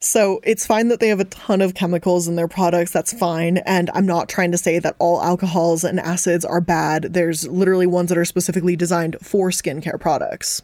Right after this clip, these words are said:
But I thought the whole point of Modere was to say that they wanted to take chemicals out of skincare.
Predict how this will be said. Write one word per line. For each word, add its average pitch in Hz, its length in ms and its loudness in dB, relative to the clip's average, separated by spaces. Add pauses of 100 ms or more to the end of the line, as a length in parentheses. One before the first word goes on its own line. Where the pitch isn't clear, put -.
(240)
But 240 360 2
I 254 80 2
thought 302 200 2
the 339 80 0
whole 262 160 0
point 196 280 0
of 190 120 0
Modere 180 500 2
was 180 380 2
to 196 100 -2
say 190 140 0
that 185 160 -2
they 190 80 2
wanted 185 300 2
to 190 80 -2
take 185 200 0
chemicals 185 540 0
out 208 120 2
of 285 80 0
skincare. - 520 -8